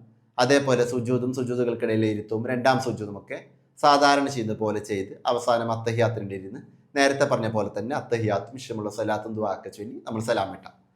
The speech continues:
നേരത്തെ പറഞ്ഞ പോലെ പൂർണ്ണമായി ചൊല്ലുന്നില്ലെങ്കിൽ ആ നേരത്തെ പറഞ്ഞ ആ രൂപത്തിലെങ്കിലായിട്ട് നമ്മൾ ചൊല്ലാം. ആവശ്യം പ്രത്യേകം മനസ്സിലാക്കാം. ഇനി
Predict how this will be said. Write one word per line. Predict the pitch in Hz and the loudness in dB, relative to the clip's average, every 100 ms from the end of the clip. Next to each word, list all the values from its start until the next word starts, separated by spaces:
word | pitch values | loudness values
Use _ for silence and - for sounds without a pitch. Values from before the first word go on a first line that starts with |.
| _ _ - | _ _ 2
നേരത്തെ | 151 156 | 2 4
പറഞ്ഞ | 156 147 139 | 0 2 2
പോലെ | 139 | 0
പൂർണ്ണമായി | 139 143 160 175 175 | 0 0 2 4 4
ചൊല്ലുന്നില്ലെങ്കിൽ | 170 139 120 117 117 147 139 | 2 2 2 2 0 -6 -4
ആ | |
നേരത്തെ | 135 135 131 135 | 0 0 0 -2
പറഞ്ഞ | 127 | 0
ആ | 120 117 | 0 0
രൂപത്തിലെങ്കിലായിട്ട് | 131 151 113 98 98 95 - - _ _ - | 0 -2 -4 -4 -6 -8 -12 -16 _ _ -6
നമ്മൾ | 123 117 120 117 - | -4 -2 -4 -6 -4
ചൊല്ലാം. | 110 101 - - _ _ _ | -2 -2 -8 -14 _ _ _
ആവശ്യം | 104 104 123 | -4 -4 -6
പ്രത്യേകം | 113 110 104 110 | -8 -8 -6 -6
മനസ്സിലാക്കാം. | 104 107 95 - - _ _ _ _ _ - | -6 -6 -8 -8 -18 _ _ _ _ _ -4
ഇനി | 156 | 0